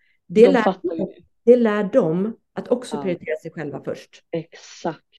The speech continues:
Speaker 1: Plus en annan sak, det var zooma in, eller zooma ut, hur man nu kallar det. Men liksom att
Speaker 2: Mm.
Speaker 1: se in till sig själv, hur fyller jag på för att kunna orka ge till andra? Vi gjorde även en övning där som var väldigt bra. Om, på en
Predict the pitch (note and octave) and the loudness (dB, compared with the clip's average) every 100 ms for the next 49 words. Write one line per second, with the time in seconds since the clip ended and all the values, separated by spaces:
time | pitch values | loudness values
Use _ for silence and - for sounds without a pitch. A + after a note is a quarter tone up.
0 | _ _ _ - D#4 A4 - - - _ | _ _ _ -2 2 2 0 -16 -20 _
1 | - B3+ B3+ C4 B3 A#3+ F4 - A3 - | -4 -2 0 -2 0 0 -2 -4 -2 -2
2 | - - - - A3+ A#3 A3 G3+ F#3 - | -8 -20 -18 0 2 2 -2 -2 -4 -4
3 | F3+ G#3 G#3 F#3+ G3 G3 F3 - A3 G#3 | -4 -4 -6 -4 0 2 2 2 2 4
4 | F#3+ F3+ F#3 E3 D#3+ E3+ F#3+ G3 G3 F#3+ | 0 0 -2 -2 0 0 0 -2 0 -2
5 | F#3 E3+ E3+ E3+ - _ A#3+ A3+ A3+ G#3+ | -2 -4 -6 -8 -14 _ 2 2 2 0
6 | G3+ G3 F#3 G3 E3+ G3+ A3+ G3 - G3 | -2 -6 -4 -2 0 4 4 2 -2 -2
7 | F3 E3 G3+ E3+ D#3+ E3+ F3 E3 D#3+ D#3 | -2 -2 0 0 -2 -8 -6 -4 -4 -8
8 | _ _ _ _ - B3+ E3+ - F#3+ - | _ _ _ _ 2 2 2 -2 -2 -2
9 | - E3+ F3 E3 D#3+ _ _ _ - F#3 | -8 -6 -4 -4 -6 _ _ _ -10 -6
10 | F3 E3 F3 - _ _ _ _ _ - | -6 -4 -6 -8 _ _ _ _ _ -6
11 | A3 C#4 A#3 A#3 F#3 F3+ F3 G3 F3 D#3+ | -2 2 2 2 0 -2 -2 -2 -2 -2
12 | D#3+ D#3 D3 D#3 - F3+ E3+ E3+ D#3+ D3+ | -6 -6 -4 -6 -6 -8 -6 -4 -4 -6
13 | D#3 D#3+ D#3+ A3+ _ _ _ _ _ G3+ | -8 -6 -8 -10 _ _ _ _ _ -6
14 | G3+ - - - - A#3+ | -6 -10 -20 -20 0 2